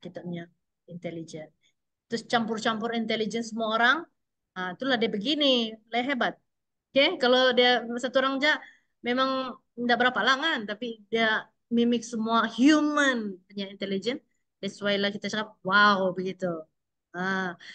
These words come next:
itulah kalau orang bilang, "Kerja berpasukan tu bagus," kan? Ah, supaya orang bilang hebat lah dia punya idea. Okey? Okey,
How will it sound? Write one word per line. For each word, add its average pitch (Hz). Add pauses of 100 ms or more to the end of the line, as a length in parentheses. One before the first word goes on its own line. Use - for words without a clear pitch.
(160)
itulah 247
kalau 240
orang 240
bilang, 247 (380)
"Kerja 226
berpasukan 233
tu 233
bagus," 247
kan? 294 (640)
Ah, 165 (500)
supaya 202 (380)
orang 196
bilang 196
hebat 190
lah 190
dia 180
punya 185 (100)
idea. 165 (760)
Okey? 254 (840)
Okey, 240